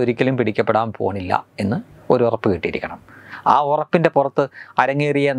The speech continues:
നാടകം നമ്മൾ കണ്ടു തീർക്കുകയായിരുന്നു എന്ന് വേണം മനസ്സിലാക്കാൻ. അല്ലായിരുന്നുവെങ്കിൽ ഇതിനകം തന്നെ ആ പ്രതികളെ ഇവിടെയുള്ള പോലീസ് അറസ്റ്റ് ചെയ്ത് നമ്മുടെ മുന്നിൽ കാണിച്ചേനെ. അതുണ്ടായില്ല. അതുണ്ടാവാത്ത കാലത്തോളം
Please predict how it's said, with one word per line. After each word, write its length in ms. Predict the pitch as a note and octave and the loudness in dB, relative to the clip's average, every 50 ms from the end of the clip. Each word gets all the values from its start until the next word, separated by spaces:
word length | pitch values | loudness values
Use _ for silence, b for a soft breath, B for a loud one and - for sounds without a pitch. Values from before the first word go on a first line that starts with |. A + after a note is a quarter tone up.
| B2 | 0
നാടകം 440 | B2+ C3 C#3 D3 C#3+ D3+ C3+ C#3 B2 _ - B2 | 0 0 0 0 0 0 -2 -2 -6 _ -8 -8
നമ്മൾ 180 | A#2+ A#2 A2+ A2+ A#2 - _ _ _ _ _ _ _ _ _ _ - - | -6 -4 -4 -4 -6 -8 _ _ _ _ _ _ _ _ _ _ 0 0
കണ്ടു 280 | A#2 A#2 B2 B2+ C3 A#2+ A2+ | 0 2 2 2 2 4 2
തീർക്കുകയായിരുന്നു 600 | A2 A2+ G#2+ - - A2 G#2 G2+ G2+ G#2 G#2 - - _ - G#2+ | 0 0 0 0 0 0 0 0 -2 -4 -8 -12 -8 _ -4 -2
എന്ന് 140 | G#2 G#2 G2 | -2 0 -2
വേണം 220 | G2 F#2+ F#2+ F#2+ - _ b b b b - G2+ | -2 -2 -4 -8 -12 _ b b b b -4 -4
മനസ്സിലാക്കാൻ. 500 | G2+ F#2 - - G2 D#2 D2 - - - - _ _ _ - - - - - | -4 -2 -2 -2 -2 -2 -2 -2 -4 -10 -12 _ _ _ -20 -10 -4 -2 0
അല്ലായിരുന്നുവെങ്കിൽ 720 | A#2 C3 C#3+ D#3+ F3 F#3 F3+ F3+ F3+ E3 D3 C#3+ C#3+ C3 A2 - _ - B2 | 2 2 2 2 0 0 0 0 0 0 0 0 0 -2 -2 -2 _ -2 0
ഇതിനകം 340 | A#2+ C3 C#3 C#3 C3+ C#3+ C#3 B2+ | 2 2 2 2 2 2 2 0
തന്നെ 200 | B2+ A2+ G#2+ G#2 G2+ B B B B B B A#2+ | 0 0 -2 -6 -8 B B B B B B 2
ആ 40 | A#2 - - | 2 2 2
പ്രതികളെ 440 | - B2 A#2 C#3+ C#3 C#3 C3+ C3 C3 C3 _ _ _ - B2 | 2 2 2 2 2 2 2 0 -2 -4 _ _ _ -2 0
ഇവിടെയുള്ള 320 | A#2+ B2+ C3+ B2+ B2+ B2 A2+ - | 0 2 2 2 0 0 0 0
പോലീസ് 320 | A2+ A2+ A#2+ A#2+ A#2 - - A#2 | 0 0 0 0 -2 0 0 -2
അറസ്റ്റ് 260 | A2 A#2 - - A#2+ G#2+ | -2 -2 -6 -6 -4 -2
ചെയ്ത് 180 | A#2 A2+ A2+ A2 A2 | 0 0 0 0 0
നമ്മുടെ 220 | G#2 G#2+ A2 G#2+ G#2+ | 0 0 -2 -2 -2
മുന്നിൽ 200 | G2+ G2+ G2 F#2+ - - | -4 -6 -6 -6 -4 -4
കാണിച്ചേനെ. 440 | G2 G2 G2 F#2+ - - - F2 - - _ _ _ - | -4 -4 -4 -6 -10 -10 -10 -10 -14 -18 _ _ _ 0
അതുണ്ടായില്ല. 560 | A2 A#2+ A2+ A2 G#2+ B2+ A#2+ A2+ F2+ E2 E2 - - _ - - - - | 0 2 2 2 2 2 2 0 -4 -6 -8 -10 -12 _ -20 -4 0 0
അതുണ്ടാവാത്ത 540 | C#3+ D3 D#3+ D#3 D#3+ F#3+ G3 G3+ G3+ - - E3+ D3+ | 2 2 2 2 2 2 2 2 0 0 0 2 2
കാലത്തോളം 400 | D#3 E3 E3+ - D#3 C3+ B2+ A2+ | 2 2 2 2 2 2 0 -2